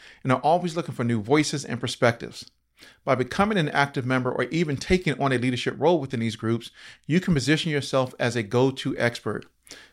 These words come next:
This involvement can lead to invitations to speak at their events and workshops and webinars, thus enhancing your visibility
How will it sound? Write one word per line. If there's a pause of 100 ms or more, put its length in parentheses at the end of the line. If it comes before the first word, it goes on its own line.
This
involvement
can
lead
to (220)
invitations
to
speak
at
their
events
and
workshops (380)
and
webinars,
thus
enhancing
your
visibility